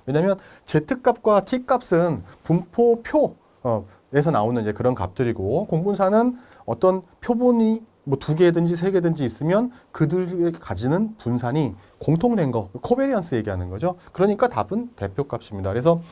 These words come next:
대표값, 그럼 중심 경향 측정치. 자, 요거는 표본의 중심 성향, 중심 경향을 나타내는 그 정도를 표시하는 값입니다. 그래서 이걸 우리가 대표값, 자, 요렇게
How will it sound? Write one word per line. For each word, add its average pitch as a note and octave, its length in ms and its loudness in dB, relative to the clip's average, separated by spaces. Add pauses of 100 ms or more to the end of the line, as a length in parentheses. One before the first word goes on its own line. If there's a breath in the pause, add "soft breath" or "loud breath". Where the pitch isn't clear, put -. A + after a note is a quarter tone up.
(220 loud breath)
대표값, F#3+ 460 4
그럼 D#3 160 0
중심 E3 320 0
경향 F#3 240 2
측정치. F3+ 600 0 (260 soft breath)
자, F#2+ 180 -8
요거는 A2 560 -2 (300 soft breath)
표본의 C4 800 6
중심 F#3 600 -2
성향, E3 480 -2
중심 D3+ 500 -4
경향을 B2+ 840 -2
나타내는 A#2+ 680 0 (220 loud breath)
그 E3 300 4
정도를 B2 640 -4
표시하는 G#2 400 -6
값입니다. E2+ 320 -8
그래서 G2 160 -6
이걸 B2+ 160 -2
우리가 C#3 360 0 (260 loud breath)
대표값, E3+ 760 2
자, - 160 -10
요렇게 F#2+ 540 -6